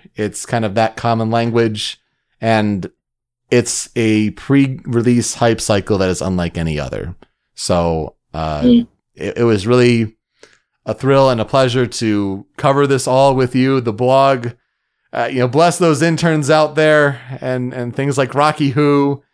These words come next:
Speaker 1: and, uh, little, little goofs there made it, you know, special along the way. Uh, I'll see if I can even do, like, a little, uh,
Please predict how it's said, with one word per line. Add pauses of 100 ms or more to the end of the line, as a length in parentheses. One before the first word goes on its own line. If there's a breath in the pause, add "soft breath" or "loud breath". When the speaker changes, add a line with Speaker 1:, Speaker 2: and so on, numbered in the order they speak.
(240 soft breath)
Speaker 1:
and,
uh,
little,
little
goofs
there
made
it,
you
know, (120)
special
along
the
way. (500)
Uh,
I'll
see
if
I
can
even (320)
do,
like,
a
little,
uh,